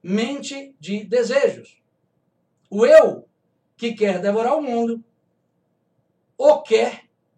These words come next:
porque é a própria operatividade da mente de desejos em você. A expressão já fala por si própria.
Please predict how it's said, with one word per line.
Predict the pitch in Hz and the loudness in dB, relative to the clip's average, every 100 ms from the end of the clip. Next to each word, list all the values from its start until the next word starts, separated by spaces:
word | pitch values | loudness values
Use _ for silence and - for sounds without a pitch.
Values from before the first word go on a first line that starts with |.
| _ _ _ - | _ _ _ -8
porque | 254 196 208 196 196 - _ | -6 -4 -2 -2 -2 -8 _
é | - | -8
a | 226 | -6
própria | 165 - 233 254 - 247 247 - _ - | -8 -4 -2 -2 -4 -4 -4 -6 _ -8
operatividade | 202 - 233 214 - 226 220 160 175 175 170 180 - _ _ _ _ _ | -6 -4 -4 -4 -8 -12 -12 -8 -8 -8 -10 -18 -20 _ _ _ _ _
da | 220 208 | -4 -4
mente | 196 269 294 - 208 | -4 -6 -6 -10 -12
de | 240 | -8
desejos | 240 208 165 185 185 196 165 | -4 -4 -4 -8 -8 -12 -10
em | 202 220 | -10 -4
você. | 233 - - 269 - _ _ _ _ _ _ _ _ _ _ _ - | -4 -4 -4 -6 -6 _ _ _ _ _ _ _ _ _ _ _ -6
A | |
expressão | 220 - 262 226 - 285 302 - _ - | -6 -4 -2 -2 -2 -4 -4 -8 _ -6
já | 226 - | -4 -4
fala | - 254 302 302 | -2 -2 0 -2
por | 311 | -6
si | 294 330 - | -14 -14 -8
própria. | 247 262 - - | -4 -2 -4 -10